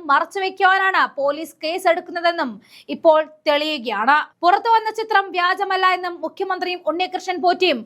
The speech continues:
തമ്മിലുള്ള ഗൂഢബന്ധത്തിന്റെ തെളിവാണിതെന്നുമാണ് കോൺഗ്രസ് നിലപാട്. ചിത്രം എഡിറ്റ് ചെയ്തതാണെന്ന് വരുത്തി തീർക്കുവാൻ സർക്കാർ സംവിധാനങ്ങൾ ദുരുപയോഗം ചെയ്യുന്നുവെന്ന് സുബ്രഹ്മണ്യനെതിരെ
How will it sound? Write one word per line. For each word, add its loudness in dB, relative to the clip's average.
തമ്മിലുള്ള 4
ഗൂഢബന്ധത്തിന്റെ 0
തെളിവാണിതെന്നുമാണ് 2
കോൺഗ്രസ് -4
നിലപാട്. 2
ചിത്രം 0
എഡിറ്റ് -6
ചെയ്തതാണെന്ന് 0
വരുത്തി -6
തീർക്കുവാൻ 0
സർക്കാർ 0
സംവിധാനങ്ങൾ -2
ദുരുപയോഗം -2
ചെയ്യുന്നുവെന്ന് 0
സുബ്രഹ്മണ്യനെതിരെ 2